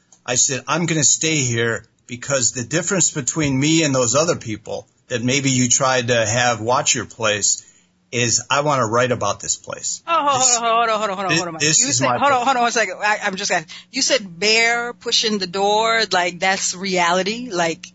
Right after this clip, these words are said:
Speaker 2: like that
Speaker 1: Oh,
Speaker 2: really
Speaker 1: well, I mean,
Speaker 2: happened?
Speaker 1: you're so
Speaker 2: <laughs>
Speaker 1: far. The nearest neighbor, Lana, was twelve miles away. I mean, when I would go to the top of the island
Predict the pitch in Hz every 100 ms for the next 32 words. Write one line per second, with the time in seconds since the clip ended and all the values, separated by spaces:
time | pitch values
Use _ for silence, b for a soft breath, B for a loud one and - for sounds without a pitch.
0 | - - 170 160 165 226 143 135 180 190
1 | - - 226 247 - 233 208 - 226 226
2 | 185 160 143 147 202 220 185 160 175 214
3 | 185 165 139 143 151 143 135 330 220 190
4 | 175 175 160 147 127 160 165 95 - _
5 | B B B - 143 147 151 143 139 135
6 | 156 196 180 151 135 156 170 151 123 160
7 | 170 160 139 123 147 185 175 135 120 120